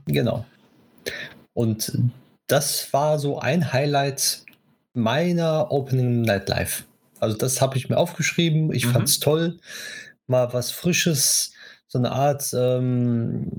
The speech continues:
Speaker 1: ja, Open World Pokémon Sammelwahn mit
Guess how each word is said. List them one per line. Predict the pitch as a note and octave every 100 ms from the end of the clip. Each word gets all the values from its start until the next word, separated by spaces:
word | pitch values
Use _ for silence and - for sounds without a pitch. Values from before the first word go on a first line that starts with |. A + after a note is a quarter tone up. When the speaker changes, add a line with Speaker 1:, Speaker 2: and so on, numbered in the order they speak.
| - -
Speaker 1:
ja, | A2+ A2+ A#2+ G#2
Open | - C#3 C3+ C3 A2+
World | A#2 D3 D3+ -
Pokémon | D3+ D3+ D#3+ D#3 D3 D3+ D#3 D#3 D3+
Sammelwahn | C3 A#2 A2+ E3+ E3 D#3+ D#3 D3+ D3+ D3+ D#3 D#3 C3+ - C3 A2+ B2+ D3 D3+ D3 C3
mit | C3 C3+ -